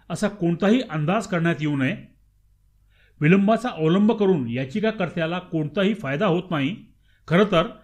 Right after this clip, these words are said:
तो अपिलार्थी किंवा अर्जदारासाठी एक गंभीर धोका असतो. म्हणजे त्याच्या मनात जी धाकधूक असते की माझा विलंब माफ केला जाईल की नाही, त्याच्यामुळे कोणीही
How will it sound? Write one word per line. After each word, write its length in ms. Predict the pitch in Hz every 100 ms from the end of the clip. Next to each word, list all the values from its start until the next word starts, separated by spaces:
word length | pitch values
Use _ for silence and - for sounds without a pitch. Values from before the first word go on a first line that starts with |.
| _ _ _
तो 100 | 190
अपिलार्थी 580 | 214 143 190 196 202 233
किंवा 300 | 233 208 220
अर्जदारासाठी 960 | 156 160 180 185 185 175 185 131 - - _
एक 180 | 196 190 139
गंभीर 380 | 151 185 247
धोका 440 | - 110 135 147 208
असतो. 280 | 165 - 117 87 _ _ _ _ _ _ _ _
म्हणजे 140 | - 156
त्याच्या 240 | 151 180
मनात 200 | 170 180
जी 100 | 170
धाकधूक 360 | 151 143 175 190
असते 200 | 160 185
की 60 |
माझा 220 | 170 160 170
विलंब 300 | 147 170 165
माफ 260 | 143 147
केला 180 | 151 156
जाईल 200 | 147 156 160
की 60 |
नाही, 360 | 156 151 123 - -
त्याच्यामुळे 300 | - 185 208
कोणीही 500 | 208 170 190 202 262